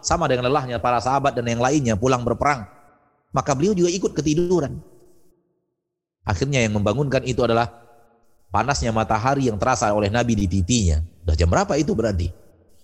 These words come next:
Matahari sudah panas. Kalau kita takar sekarang sekitar jam delapan, jam sembi-, setengah sembilan atau jam sembilan, panasnya matahari. Nabi terbangun karena panasnya matahari.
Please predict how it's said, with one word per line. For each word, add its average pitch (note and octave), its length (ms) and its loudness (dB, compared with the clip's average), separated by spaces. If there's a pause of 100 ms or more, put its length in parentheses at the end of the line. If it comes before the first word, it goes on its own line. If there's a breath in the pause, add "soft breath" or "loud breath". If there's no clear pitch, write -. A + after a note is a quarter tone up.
(320)
Matahari E3 400 2
sudah D3+ 160 2
panas. E3+ 560 0 (3000)
Kalau F2+ 160 2
kita G2+ 160 0
takar F3 240 2
sekarang F3 320 0
sekitar B2+ 240 -2
jam A#2 160 0
delapan, E3 320 0
jam A#2+ 160 -4
sembi-, D3+ 240 -2
setengah B2+ 320 -2
sembilan E3 320 0
atau B2+ 160 -2
jam A#2+ 80 0
sembilan, D#3 640 -2
panasnya C3 400 0
matahari. C3 480 0 (1040)
Nabi G3 240 0
terbangun E3+ 320 0
karena D#3 160 0
panasnya D#3+ 400 -2
matahari. C#3+ 400 -2